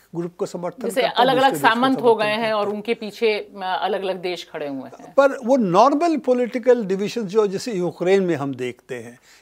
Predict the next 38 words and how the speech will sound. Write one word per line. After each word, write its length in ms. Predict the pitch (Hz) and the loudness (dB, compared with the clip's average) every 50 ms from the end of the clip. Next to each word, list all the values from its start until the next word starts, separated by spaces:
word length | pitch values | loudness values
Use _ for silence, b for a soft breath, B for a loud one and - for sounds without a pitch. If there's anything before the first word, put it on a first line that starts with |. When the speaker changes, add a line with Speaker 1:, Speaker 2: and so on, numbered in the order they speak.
| b b | b b
Speaker 1:
या 120 | 175 175 | -4 -4
और 340 | 165 - 160 175 208 226 220 | -2 2 4 6 6 6 6
खेमों 400 | 220 - - 190 175 175 180 175 | 4 0 -2 0 0 0 0 -2
में 140 | 175 170 147 | -4 -4 -6
हम 180 | 135 151 156 | -6 -6 -6
देखते 280 | 135 131 131 - - 254 | -6 -8 -8 -8 -6 -4
हैं, 80 | 247 220 | -2 0
यहाँ 160 | 180 196 214 | 2 2 4
नहीं 140 | 185 160 135 | 2 2 0
देख 220 | 131 120 - - - | -2 -4 -6 -8 -14
पा 60 | 123 | -18
रहे 260 | 117 - - 117 - 196 | -18 -16 -18 -16 -14 -12
हैं। 140 | - 202 | -12 -12
Speaker 2:
जी। 60 | - - B B B B B B - | -12 -14 B B B B B B -4
Speaker 1:
तो 120 | 254 262 | -4 -2
ये 540 | 208 151 127 143 262 320 294 220 220 247 240 | -2 -2 -2 0 2 2 2 4 4 6 6
एक 160 | 233 233 - - - - | 4 4 0 -10 -4 -2
थोड़ी 240 | 226 254 254 233 208 | -2 -2 0 -2 -4
सी, 260 | - - 190 202 247 | -6 -6 -8 -8 -8
अ, 60 | 247 b b b b b - 185 175 170 165 160 | -10 b b b b b -8 -6 -4 -4 -2 -2
लीबिया 420 | 160 160 170 175 156 190 220 233 233 | -2 0 0 0 0 2 2 2 2
की 180 | 233 254 247 | 0 -4 -6
मानचित्र 640 | 202 165 165 165 180 180 175 - 185 165 - 185 170 160 | -4 -2 -2 -2 -2 -2 -6 -10 -10 -12 -10 -10 -10 -8
को 160 | - 247 254 | -4 -4 -4
अजो-, 480 | 247 - 185 180 175 202 208 220 - - | -4 -4 -6 -2 4 6 6 6 6 2
अजीबोगरीब 640 | 175 175 175 196 202 190 196 175 165 165 165 185 160 | -2 -4 -2 -2 0 0 0 0 0 0 0 -2 -4
करता 520 | - - 160 147 131 127 123 - 165 139 123 | -4 -4 -6 -6 -6 -6 -10 -6 -4 -2 -2
है 200 | 139 165 214 - B B B B B B - | -2 -4 -6 -8 B B B B B B -8
कि 80 | 254 247 | -6 -4
ये 340 | 220 214 233 262 254 - - | 0 4 6 6 6 4 4
एक 180 | 233 240 233 - | -2 -2 -2 -2
अलग-अलग 840 | - 196 214 247 277 269 233 226 - 202 214 226 233 220 226 - - | -2 2 6 6 6 6 4 0 -2 0 4 4 4 4 2 -4 -10
को-, 240 | - 190 190 180 | -8 -4 -4 -2
द-, 520 | 180 175 170 147 143 160 156 147 147 139 135 | -4 -4 -6 -8 -6 -6 -4 -4 -6 -8 -8
वॉरलॉर्ड्स 720 | 143 139 147 165 180 185 180 185 175 175 175 170 - - | -6 0 2 4 6 6 4 4 2 2 0 0 -2 -6
के 140 | - 185 165 | -8 -8 -6
साथ 220 | - - 196 220 214 - - - | -2 0 0 0 0 -2 -4 0
अलग-अलग 540 | 190 214 233 226 214 208 196 185 180 175 | 2 4 4 4 4 2 2 0 -2 -2